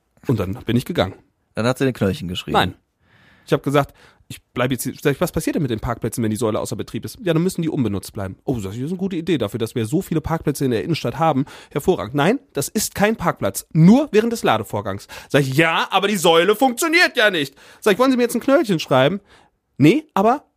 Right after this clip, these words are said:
Speaker 1: es ist kein Parkplatz." Sag ich, "Wie?" "Ja, ich, ich wollte noch mal sagen, es ist kein Parkplatz." Sag ich, "Alles klar, nehme ich so hin."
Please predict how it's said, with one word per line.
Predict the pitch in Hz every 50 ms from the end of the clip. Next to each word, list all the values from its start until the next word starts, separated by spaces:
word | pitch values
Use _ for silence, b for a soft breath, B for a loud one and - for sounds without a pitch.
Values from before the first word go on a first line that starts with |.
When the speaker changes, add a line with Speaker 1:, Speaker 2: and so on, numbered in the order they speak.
| _ 269 254 - _ _ -
Speaker 1:
es | 202 -
ist | - 226 -
kein | - 302 339
Parkplatz." | - 226 240 185 - - 123 107 - - - _ _ _ _ _
Sag | - 113 110
ich, | - 139
"Wie?" | 143 135 113 - _ _ _ _ -
"Ja, | - 185 - - _ _ _ _ _ _ _ _ _ _ _ _ _ _
ich, | - 202 214 - - -
ich | 202 -
wollte | - 220 262 - 330
noch | 285 240
mal | 208 226 185
sagen, | 170 175 190 277 -
es | - 170 -
ist | 202 - -
kein | - 233 233 240
Parkplatz." | - 202 165 - - 113 98 - - _ _ -
Sag | 92
ich, | - -
"Alles | - 156 -
klar, | - 101
nehme | 104 110
ich | 113 -
so | - 95
hin." | 101 101